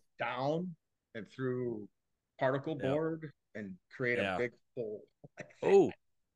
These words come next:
Speaker 1: Yeah.
Speaker 2: Nice. You see
Speaker 1: Yeah.
Speaker 2: the video of Backup Terry?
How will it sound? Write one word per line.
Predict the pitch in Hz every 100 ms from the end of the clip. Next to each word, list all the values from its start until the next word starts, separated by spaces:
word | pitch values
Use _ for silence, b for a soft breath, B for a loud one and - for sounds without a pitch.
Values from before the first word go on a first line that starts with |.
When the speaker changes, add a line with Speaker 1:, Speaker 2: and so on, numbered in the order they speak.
| _ _ -
Speaker 1:
Yeah. | - -
Speaker 2:
Nice. | 101 117 98 - _ _ -
You | 127
see | 175
Speaker 1:
Yeah. |
Speaker 2:
the | 151
video | 127 143 160 147
of | 123 107
Backup | 123 135 151 -
Terry? | 156 165 185